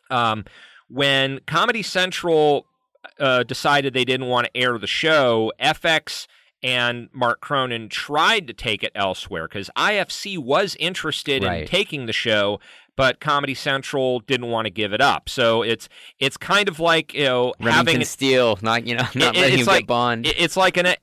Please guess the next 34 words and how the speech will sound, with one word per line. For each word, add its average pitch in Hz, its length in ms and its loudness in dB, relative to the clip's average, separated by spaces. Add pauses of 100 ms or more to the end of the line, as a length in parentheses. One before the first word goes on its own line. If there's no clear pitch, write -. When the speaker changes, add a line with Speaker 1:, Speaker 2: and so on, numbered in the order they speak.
(160)
Speaker 1:
it's 165 220 -2
like 175 300 2
an 160 180 -2
ex-girlfriend 185 920 2
who 151 180 2
doesn't 175 340 2
want 170 140 2
to 160 60 -2
sleep 185 400 -4
with 165 160 -4
you 147 160 0
anymore, 135 440 0
but 135 140 -2
she - 160 0
won't 151 320 2
move 165 220 4
out 151 160 4
of 139 80 -4
the 139 100 0
apartment, 147 640 2
and 127 200 0
she 127 300 -2
jock 139 400 0
blocks 123 460 0
you 127 240 2
when 120 200 -2
you 120 120 -4
try 139 300 2
to 127 80 -6
bring 131 260 -2
over 117 260 2
a 113 60 0
new 117 180 0
date. 107 380 0